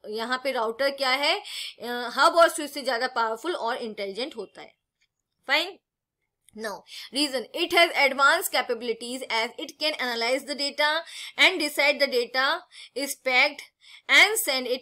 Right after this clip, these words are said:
to the other network। ओके, इसके अंदर ज्यादा capabilities होती हैं, ये data को analyze करता है और देखता है कि data कम्प्ली-, अ, अच्छे से, मतलब उसकी, अ, data pack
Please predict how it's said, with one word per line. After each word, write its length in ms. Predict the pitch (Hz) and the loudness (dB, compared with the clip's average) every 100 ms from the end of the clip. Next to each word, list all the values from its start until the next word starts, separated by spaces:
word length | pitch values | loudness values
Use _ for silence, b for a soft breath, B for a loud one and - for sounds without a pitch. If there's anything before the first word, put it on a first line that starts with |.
| 247 | -4
to 60 | |
the 160 | 226 277 | -2 -2
other 260 | - 208 214 | -2 -8 -10
network। 440 | 202 180 180 180 - | -12 -16 -16 -14 -10
ओके, 240 | 180 254 | -8 -6
इसके 200 | 277 269 | -6 -6
अंदर 120 | 262 | -4
ज्यादा 360 | 254 226 214 285 | -2 -2 0 0
capabilities 640 | 294 262 262 262 247 254 | 0 -4 -4 -6 -6 -4
होती 220 | 247 240 | -4 -2
हैं, 100 | 254 | -6
ये 140 | 269 269 | -4 -2
data 280 | 233 226 254 | -2 -2 -4
को 100 | 254 | -4
analyze 500 | 214 214 214 247 277 | -8 -8 -4 -4 -4
करता 340 | 269 262 262 | -6 -4 -2
है 400 | 269 277 277 294 B B B | 0 0 0 0 B B B
और 120 | 233 247 | -4 0
देखता 360 | 247 247 277 | 0 0 2
है 80 | 285 | 2
कि 100 | 285 | 2
data 360 | 254 247 285 269 | -2 0 0 -2
कम्प्ली-, 460 | 226 254 240 - | -4 -10 -10 -8
अ, 240 | 233 214 - | -6 -6 -6
अच्छे 240 | 240 285 | -6 -6
से, 460 | 277 285 254 220 214 | -2 0 0 -2 -8
मतलब 260 | 247 262 269 | -4 -4 -4
उसकी, 360 | 285 311 330 320 B B B | -6 -4 -4 -6 B B B
अ, 260 | 240 240 233 | -2 0 0
data 380 | 220 247 262 302 | 2 0 4 2
pack 340 | 294 269 | 2 0